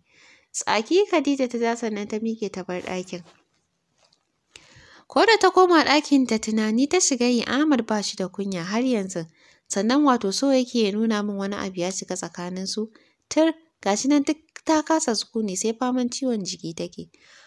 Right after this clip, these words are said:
Har kusan sha ɗaya na dare tana zaune tana tunani. Dan, dan kulawa, ta san zai ba wa Sama kulawa,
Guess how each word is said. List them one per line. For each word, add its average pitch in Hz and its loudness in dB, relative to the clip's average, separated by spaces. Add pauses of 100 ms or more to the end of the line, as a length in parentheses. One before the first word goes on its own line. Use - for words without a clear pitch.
(120)
Har 269 4
kusan 392 2
sha 381 4
ɗaya 254 0
na 254 0
dare 254 2
tana 262 0
zaune 214 -6
tana 262 -2
tunani. 185 -8 (640)
Dan, 302 2 (1300)
dan 269 4
kulawa, 214 6 (120)
ta 247 0
san 302 2
zai 311 4
ba 214 4
wa 190 2
Sama 202 -4
kulawa, 185 -2